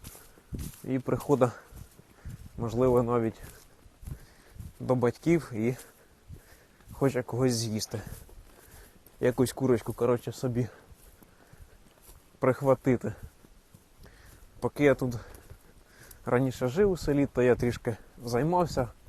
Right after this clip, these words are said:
вилавлював, коротше, їх, трошки зменшував їхню популяцію. Ну, іменно в цьому місці, тому що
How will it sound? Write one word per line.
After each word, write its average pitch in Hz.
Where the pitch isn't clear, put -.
вилавлював, 139
коротше, 131
їх, 123
трошки -
зменшував 123
їхню 123
популяцію. 139
Ну, 139
іменно 123
в 113
цьому 123
місці, 123
тому 127
що 120